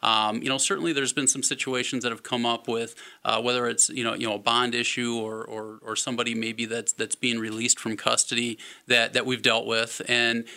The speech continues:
and we don't always agree. There, there's no doubt about that. But, um, our message from the police department has, has really never changed. I mean, people who are committing violent crimes, um, we don't want them out continuing to commit violent crimes.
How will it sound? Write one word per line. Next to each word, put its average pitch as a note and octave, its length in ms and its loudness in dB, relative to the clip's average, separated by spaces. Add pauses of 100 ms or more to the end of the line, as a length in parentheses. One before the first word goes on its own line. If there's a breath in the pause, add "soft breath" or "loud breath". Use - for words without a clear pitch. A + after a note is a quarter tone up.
(160 loud breath)
and C#3 100 2
we D3+ 80 4
don't F3 140 4
always E3+ 240 2
agree. C3+ 440 0
There, B2+ 200 0
there's B2 180 0
no C3+ 100 2
doubt B2+ 140 4
about A#2+ 320 0
that. A2 340 2
But, A#2 300 0
um, A#2 300 2
our E3+ 120 4
message C#4 380 0
from A#3+ 120 -2
the G#3 40 -4
police D#3+ 240 -2
department D#3+ 440 -2
has, C3 280 -2
has A#2+ 320 -2
really G3+ 260 -2
never G3+ 200 0
changed. A2+ 420 0
I B2+ 60 -2
mean, A#2+ 160 -2
people F#3+ 260 -4
who A3 80 0
are G#3 100 0
committing E3+ 440 -2
violent C#3 320 2
crimes, B2 360 2 (320 loud breath)
um, A#2+ 460 4
we C3+ 100 0
don't D#3 160 0
want D3 180 -2
them C#3+ 180 2
out C#3+ 240 0 (260)
continuing C#3 480 2
to A2 60 -6
commit A2 300 -2
violent G#2+ 300 -6
crimes. - 360 -4